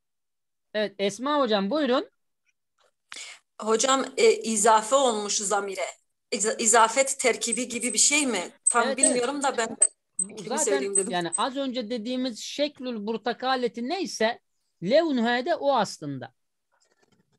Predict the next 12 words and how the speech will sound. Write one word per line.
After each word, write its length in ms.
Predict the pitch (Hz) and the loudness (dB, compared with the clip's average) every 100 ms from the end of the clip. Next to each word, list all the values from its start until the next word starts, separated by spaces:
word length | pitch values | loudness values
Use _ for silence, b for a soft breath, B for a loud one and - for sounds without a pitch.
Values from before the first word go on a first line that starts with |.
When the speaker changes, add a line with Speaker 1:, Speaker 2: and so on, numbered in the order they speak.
| _ _ _ - | _ _ _ -10
Speaker 1:
Bu 120 | 359 | -2
doğru. 460 | 285 285 294 196 - _ | 4 4 6 2 -2 _
Bu 220 | 202 220 | -2 0
az 120 | 269 247 | 0 0
önce 240 | 240 233 | -2 -2
konuştuğumuz 600 | 233 233 208 240 240 202 | -2 -4 -6 -6 -6 -6
konunun 380 | 233 233 233 240 | -6 -4 -4 -4
hepsi 320 | 294 - 233 | -6 -6 -8
bunun 160 | 233 269 | -6 -6
için 260 | 196 208 | -6 -4
de 60 | 160 | -2
geçerli. 560 | 147 143 143 180 302 | -2 -2 -4 -2 -4